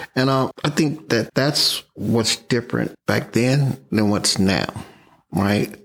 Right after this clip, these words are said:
We didn't hand him off to other individuals to finish the work. We actually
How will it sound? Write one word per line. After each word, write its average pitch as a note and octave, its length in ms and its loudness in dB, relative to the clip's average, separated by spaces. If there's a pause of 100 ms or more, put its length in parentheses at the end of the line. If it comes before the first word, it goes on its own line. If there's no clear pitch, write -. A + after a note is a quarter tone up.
We B2+ 80 2
didn't C#3+ 200 4
hand B2+ 440 2
him A#2 160 2
off G#2+ 300 0
to - 180 0
other G2+ 200 2
individuals - 960 0 (100)
to F#2+ 100 0
finish - 360 0
the - 100 0
work. - 420 -2 (680)
We A#2 160 2
actually A#2+ 420 2